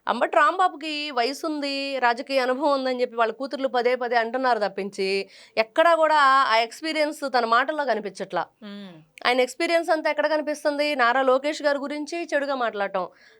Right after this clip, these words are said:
Speaker 1: నారా చంద్రబాబు నాయుడు గారి గురించి చెడుగా మాట్లాడటం.
Speaker 2: మ్మ్.
Speaker 1: మరి అదే సామాజి-, నీ సామాజిక వర్గం ఏదైతే కాపు సామాజిక వర్గానికి చెందిన పవన్ కళ్యాణ్ గారి గురించి ఎంత నీచాతి
Speaker 2: మ్మ్.
Speaker 1: నీచంగా మీరు మాట్లాడిచ్చారు, మీరు మాట్లాడారు, అసెంబ్లీ సాక్షిగా మీరు ఎన్ని రకాలుగా తోలనాడారు.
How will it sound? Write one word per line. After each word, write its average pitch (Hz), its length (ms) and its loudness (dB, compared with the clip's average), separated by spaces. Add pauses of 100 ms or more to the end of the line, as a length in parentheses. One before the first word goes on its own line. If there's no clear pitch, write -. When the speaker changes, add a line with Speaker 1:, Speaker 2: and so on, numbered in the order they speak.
(160)
Speaker 1:
నారా 233 220 4 (100)
చంద్రబాబు 269 380 2
నాయుడు 294 200 -2
గారి 294 160 -4
గురించి 311 400 -10
చెడుగా 277 220 -2
మాట్లాడటం. 202 520 -2 (200)
Speaker 2:
మ్మ్. 185 560 -14
Speaker 1:
మరి 285 240 2
అదే 277 320 2
సామాజి-, 302 500 -2
నీ 269 200 -2
సామాజిక 269 440 0
వర్గం 202 240 -2
ఏదైతే 220 540 -2
కాపు 220 260 0
సామాజిక 254 480 -4
వర్గానికి 202 500 -4
చెందిన 196 200 -2
పవన్ 208 260 2
కళ్యాణ్ 269 320 0
గారి 190 180 -4
గురించి 190 400 -6
ఎంత 196 380 -2
నీచాతి 226 420 -4
Speaker 2:
మ్మ్. - 20 -8
Speaker 1:
నీచంగా 226 360 -2
మీరు 220 200 -2
మాట్లాడిచ్చారు, 190 760 -2 (280)
మీరు 214 140 0
మాట్లాడారు, 208 640 0 (320)
అసెంబ్లీ 285 460 0
సాక్షిగా 277 760 2
మీరు 247 220 -10
ఎన్ని 247 380 -4
రకాలుగా 247 400 0
తోలనాడారు. 175 600 -4